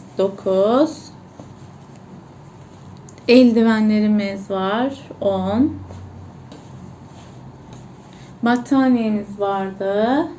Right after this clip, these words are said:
On bir. Bir de çanta hediyemiz vardı. O da on iki parça yaptı.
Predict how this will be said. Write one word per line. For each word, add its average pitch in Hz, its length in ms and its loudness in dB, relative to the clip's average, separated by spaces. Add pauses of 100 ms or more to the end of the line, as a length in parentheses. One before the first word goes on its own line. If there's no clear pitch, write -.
(1400)
On 214 300 0
bir. - 200 -10 (1400)
Bir 269 80 -2
de 277 140 0
çanta 294 340 6
hediyemiz 202 680 -2
vardı. 196 840 -2 (120)
O 220 180 -4
da 247 320 -2
on 311 140 4
iki 294 220 -2
parça 214 340 -4
yaptı. 196 640 -6